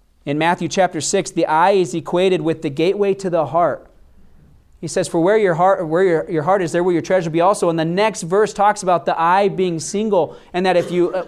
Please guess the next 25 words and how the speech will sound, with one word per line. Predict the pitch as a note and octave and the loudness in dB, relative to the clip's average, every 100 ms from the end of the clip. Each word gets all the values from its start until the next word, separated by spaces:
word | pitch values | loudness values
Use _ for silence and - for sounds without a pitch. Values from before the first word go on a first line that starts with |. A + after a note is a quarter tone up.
| - | -6
if | E3+ | -4
you | E3+ E3 | 0 2
allow | F#3+ G#3+ | 4 4
light | E3+ G3 A3+ | 4 2 0
to | F#3 | -2
come | A3 G3+ | -2 0
into | G3 | 0
the | F3+ | 0
eyes, | D3+ F3+ G#3 G3 | 2 2 2 0
the | D3+ E3 | 0 4
whole | G3+ | 4
body | F3 E3+ G3+ G#3 | 4 4 4 2
will | E3+ | 0
be | F3 | 0
light. | F3 A3+ | 2 2
But | F3 | 0
if | D#3 | -2
you | F3+ | 0
allow | F#3+ E3+ | 2 2
darkness, | F3 G#3+ G#3 E3 | 2 2 0 -6
it'll | E3+ D#3 - | -2 -2 -4
be | F3+ | -10
full | E3+ G3 G3 | -4 -2 -2
of | F#3 | -4
evil. | G#3+ B3+ A#3 C3 | -4 -4 -2 -4